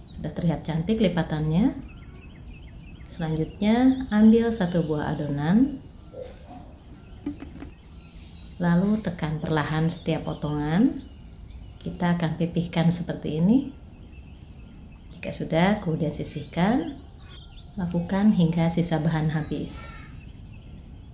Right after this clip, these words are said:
Kemudian, simpan semua adonan di dalam wadah tertutup,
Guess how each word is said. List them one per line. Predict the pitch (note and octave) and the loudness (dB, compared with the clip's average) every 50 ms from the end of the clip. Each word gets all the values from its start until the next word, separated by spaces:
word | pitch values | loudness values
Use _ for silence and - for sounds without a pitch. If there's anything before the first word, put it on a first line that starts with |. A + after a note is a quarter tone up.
| - - - - - - - - - - - - - - - - - - | -16 -16 -16 -16 -16 -16 -18 -18 -16 -16 -16 -16 -16 -16 -18 -18 -16 -8
Kemudian, | - F3+ E3+ E3+ E3 E3 E3+ F3+ G3 G#3+ A#3+ C4 C#4 D4 C4+ - - - - - - - - - - - | -2 2 2 4 4 6 6 6 6 6 8 8 8 8 6 0 -6 -12 -16 -18 -18 -18 -18 -18 -18 -14
simpan | - - G#3 G3+ G#3 G3+ A#3 A3+ A3+ A#3 A3 | -6 -2 0 0 0 0 0 0 2 2 4
semua | - A3 G3 F#3 F3+ F3 E3+ D#3+ D#3+ | 4 4 4 6 6 6 6 6 4
adonan | D#3+ E3+ E3 D#3+ F3 F#3 G3+ A3 A#3+ B3+ C4 B3+ - - - | 4 4 4 6 6 6 6 6 8 8 8 6 6 0 -2
di | - D#3+ D3 | 0 0 2
dalam | D3+ C#3+ C#3+ C#3+ C#3+ D3 | 2 2 2 2 0 0
wadah | D3 C#3+ C#3+ C#3+ C#3+ | 0 0 0 0 0
tertutup, | - D#3 - - D#3 - - A3+ C#4 - - | 0 -2 0 0 -2 -2 0 0 0 0 -2